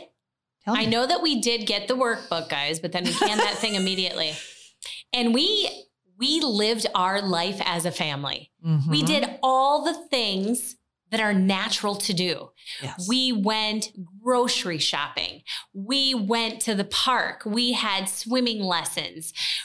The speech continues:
Speaker 2: We went to play dates with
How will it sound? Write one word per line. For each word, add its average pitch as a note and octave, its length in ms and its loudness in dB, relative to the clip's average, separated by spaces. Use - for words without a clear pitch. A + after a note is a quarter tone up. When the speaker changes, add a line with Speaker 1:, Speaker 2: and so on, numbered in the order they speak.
Speaker 2:
We B3+ 640 0
went A3+ 680 0
to A3+ 460 0
play D#4 460 -2
dates A3+ 540 -2
with G3+ 380 -2